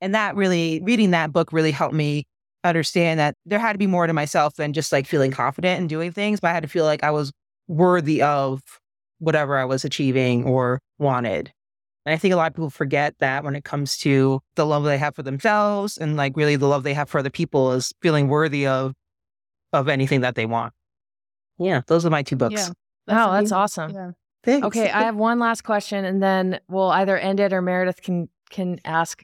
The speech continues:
Speaker 3: a last question. But, and this might be a tough one 'cause I didn't give you a heads up, but do you have an embarrassing moment to share?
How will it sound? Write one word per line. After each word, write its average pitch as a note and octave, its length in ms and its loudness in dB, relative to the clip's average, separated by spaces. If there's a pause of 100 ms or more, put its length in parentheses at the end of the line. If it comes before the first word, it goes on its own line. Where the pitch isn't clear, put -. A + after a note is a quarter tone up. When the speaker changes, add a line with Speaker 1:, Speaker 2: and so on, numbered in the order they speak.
(140)
Speaker 3:
a E3+ 120 0
last E3 280 2
question. D#3+ 460 -6
But, E3+ 180 0 (380)
and G3 180 4
this G#3 160 0
might G3+ 200 0
be G3+ 360 -2 (380)
a F#3 80 -2
tough - 400 0
one E3 460 0
'cause F#3 120 0
I F3 100 4
didn't F3 380 0 (180)
give E3+ 160 0
you E3+ 140 4
a - 40 2
heads D#3+ 240 -2
up, D3 300 0
but E3+ 320 2
do - 180 -6
you F#3+ 80 4
have G3 220 2
an G3 80 0
embarrassing F3 640 0
moment D#3 360 -4
to F3+ 100 -8
share? D#3 520 -4